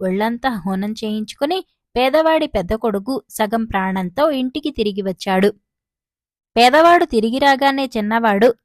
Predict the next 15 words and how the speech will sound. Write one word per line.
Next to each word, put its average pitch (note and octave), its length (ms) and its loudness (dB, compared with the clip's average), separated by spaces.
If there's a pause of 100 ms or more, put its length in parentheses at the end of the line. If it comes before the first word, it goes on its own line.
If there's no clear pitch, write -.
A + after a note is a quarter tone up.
తన G#3+ 120 -2
పొట్ట F#3 320 -4
తాను C4+ 300 2
పోసుకుంటానని G3+ 1080 -2
ఇంటి A#3 220 -2
నుంచి G#3 300 -2
బయలుదేరాడు. G3+ 760 0 (680)
వాడు A#3 260 6
కూడా D#4 320 2
రోజల్లా G3 520 2
నడిచి F3+ 760 -4
చీకటి A3 340 -8
పడేవాళ్లకు A3 720 0
రాజభవనం F#3+ 680 -2
చేరుకున్నాడు. G3+ 720 -2